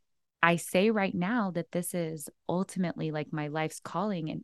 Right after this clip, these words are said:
and I believe that everything has led me to coaching. It's, it's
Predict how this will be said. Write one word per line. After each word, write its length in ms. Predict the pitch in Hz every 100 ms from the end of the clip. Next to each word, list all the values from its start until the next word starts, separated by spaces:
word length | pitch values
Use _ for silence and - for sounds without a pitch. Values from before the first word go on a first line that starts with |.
| -
and 120 | 170
I 100 | 160
believe 380 | 170 160 208 165
that 140 | 151 160
everything 400 | 156 165 156 139
has 200 | 147 151
led 200 | 147 147
me 120 | 151
to 80 | -
coaching. 520 | - 143 - - -
It's, 240 | - - -
it's 380 | 143 - -